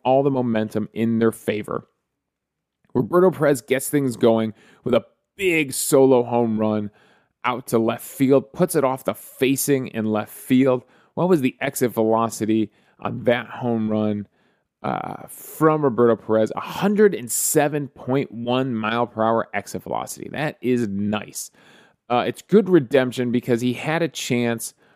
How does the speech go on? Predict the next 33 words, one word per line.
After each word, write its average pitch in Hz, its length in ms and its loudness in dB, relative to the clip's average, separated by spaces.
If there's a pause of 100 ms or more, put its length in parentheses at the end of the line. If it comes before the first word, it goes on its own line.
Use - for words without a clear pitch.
(260)
earlier 135 400 8
in 120 80 2
the 113 80 0
game, 104 500 -6 (420)
uh, 117 220 2
with 117 200 0
two 208 340 0
guys 139 260 2
on, 113 300 -4
and 107 140 -8
he 101 80 -6
struck - 500 -4
out 107 240 -2
in 120 160 -2
the 107 80 -4
second - 560 -6
inning. 98 340 -8 (320)
So - 140 0
he 123 120 4
had 170 140 0
a 185 60 2
chance 151 280 -4
to 131 60 -6
do 120 220 2
a 117 60 2
little 147 320 4
bit 147 100 2
of 120 140 2
damage 117 340 0
there 113 180 2
in 113 80 -2
the 110 80 -6
second 110 460 -2